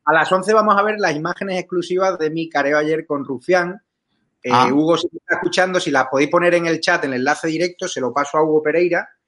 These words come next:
Speaker 1: para que en el chat podáis, eh, porque será en daily cerrado, Luis, la gente se tendrá que registrar, porque es muy importante, como bien sabes, con la censura que estamos sufriendo en este canal de YouTube,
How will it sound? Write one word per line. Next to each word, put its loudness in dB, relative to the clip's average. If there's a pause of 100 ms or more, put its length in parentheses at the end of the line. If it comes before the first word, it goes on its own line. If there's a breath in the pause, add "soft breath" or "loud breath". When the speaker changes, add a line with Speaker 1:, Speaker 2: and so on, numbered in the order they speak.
(140)
Speaker 1:
para 0
que -6
en -6
el -6
chat -4
podáis, 0
eh, -2
porque -6
será 0
en 0
daily 4
cerrado, 4
Luis, 2 (140)
la 0
gente -6
se -10
tendrá 0
que 0
registrar, -2 (440 soft breath)
porque 0
es 2
muy 4
importante, 2
como 0
bien 2
sabes, 2
con -2
la 2
censura -4
que -2
estamos -8
sufriendo -2
en -4
este -6
canal 0
de 4
YouTube, 2